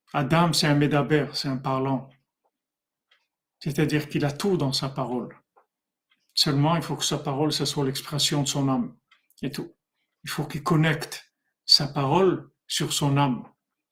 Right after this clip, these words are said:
pas sur son cerveau, sur son ventre ou sur ses mains. Il faut qu'il con-, qu'il connecte la parole à l'âme. S'il connecte la parole à l'âme,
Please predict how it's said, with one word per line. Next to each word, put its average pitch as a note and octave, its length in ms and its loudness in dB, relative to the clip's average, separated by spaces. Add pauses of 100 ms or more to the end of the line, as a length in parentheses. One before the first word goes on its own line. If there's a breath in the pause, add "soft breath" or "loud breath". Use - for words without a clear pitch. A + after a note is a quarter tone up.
(140)
pas E3+ 160 4
sur E3+ 220 2
son D3 180 0
cerveau, D3 500 -2
sur C#3+ 220 -4
son C#3 200 -2
ventre D3 380 -2
ou C#3 60 -4
sur C3+ 180 -6
ses D3 160 -2
mains. C3 260 -2 (380 loud breath)
Il C#3 100 0
faut - 120 0
qu'il D#3 180 -4
con-, - 320 -2 (460 loud breath)
qu'il D3+ 140 -8
connecte D#3+ 460 0
la C#3+ 120 0
parole C#3 500 -2
à D3 100 -6
l'âme. C3 380 -4 (560 soft breath)
S'il D#3 300 2
connecte E3+ 440 0
la C#3+ 100 2
parole D3+ 440 2
à D3+ 140 -2
l'âme, D#3+ 420 2